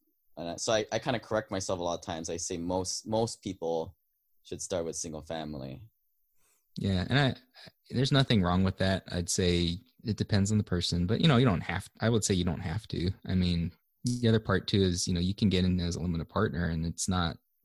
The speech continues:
Speaker 2: you know, it's not that much work. It's as much work as, you know, you want it to be. If you're okay just looking at a statement every once in a while and getting a quarterly distribution,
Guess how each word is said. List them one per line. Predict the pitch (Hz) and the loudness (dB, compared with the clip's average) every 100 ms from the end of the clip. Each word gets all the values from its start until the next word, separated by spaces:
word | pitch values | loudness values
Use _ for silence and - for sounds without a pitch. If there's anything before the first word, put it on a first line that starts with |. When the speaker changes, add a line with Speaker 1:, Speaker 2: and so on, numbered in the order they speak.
| _ _ - | _ _ -6
Speaker 2:
you | 98 | -4
know, | |
it's | 85 - | -2 -2
not | 101 | -4
that | - 92 | -2 -4
much | 76 80 - | -4 -8 -6
work. | 85 90 - | -2 -2 -2
It's | 90 | -4
as | 90 - | -4 -4
much | 85 | -4
work | 87 87 | -4 -4
as, | 87 82 - | -2 -2 -2
you | 85 | -2
know, | 82 78 - | -2 -4 -2
you | 104 82 | 2 4
want | 90 | 4
it | 104 | 4
to | - | 2
be. | 85 85 98 - | 0 0 0 -4
If | 98 | 0
you're | 98 101 | 4 4
okay | 98 101 95 | 4 4 4
just | 90 - | 4 2
looking | 92 - 95 | 2 4 4
at | |
a | 87 | 4
statement | - 92 69 92 | 4 2 4 2
every | 90 | 2
once | 87 87 87 | 0 0 -2
in | - | -4
a | |
while | 87 | -2
and | 90 | 0
getting | 87 85 82 | 0 0 -2
a | |
quarterly | - 90 85 85 | -2 -2 -2 -4
distribution, | 90 - - 95 - 90 85 | -4 -4 -4 -4 -2 0 0